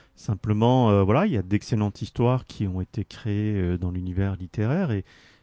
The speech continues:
et c'est vrai que, euh, voilà, il serait dommage de parfois pas rebondir dessus pour proposer également d'excellentes bandes dessinées. Et, hum, donc, euh,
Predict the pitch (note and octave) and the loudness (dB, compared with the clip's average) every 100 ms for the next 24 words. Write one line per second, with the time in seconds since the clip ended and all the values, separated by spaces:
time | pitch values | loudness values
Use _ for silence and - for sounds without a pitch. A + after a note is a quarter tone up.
0 | _ G#2+ - G2+ G2+ B2+ _ A#2 G2+ G2 | _ -8 -6 -4 0 -2 _ 0 2 2
1 | F#2 F2+ F2+ F2 - - _ - C3 G#3 | 2 0 -2 -6 -12 -20 _ -6 -2 -2
2 | - - F#2+ F#2+ G#2 A2+ G#2 F#2+ F2+ F2+ | -2 -4 2 4 4 0 -2 -6 -4 -6
3 | - G#2+ - G2 F#2+ F#2+ F#2 G2 F2+ F2 | -6 -6 -4 -6 -6 -8 -10 -10 -10 -12
4 | - A#2+ B2+ A2 - - - G#2 F#2 G2+ | -10 -10 -8 -8 -6 -6 -4 -6 -6 -10
5 | A2 F#2+ F#2 F2+ G2 F#2 E2+ - F#2+ G2 | -10 -10 -10 -10 -10 -10 -12 -10 -10 -10
6 | F#2 F2+ F2 F2 - G2+ F3 F#3+ - - | -12 -12 -12 -14 -12 -8 -8 -8 -18 -20
7 | _ _ _ G2 F#2+ F#2 F#2 F#2 F#2 F#2 | _ _ _ -8 -4 -4 -4 -8 -8 -10
8 | F#2 F#2 F2+ F#2 - - F2+ F2+ | -10 -10 -10 -10 -10 -8 -6 -6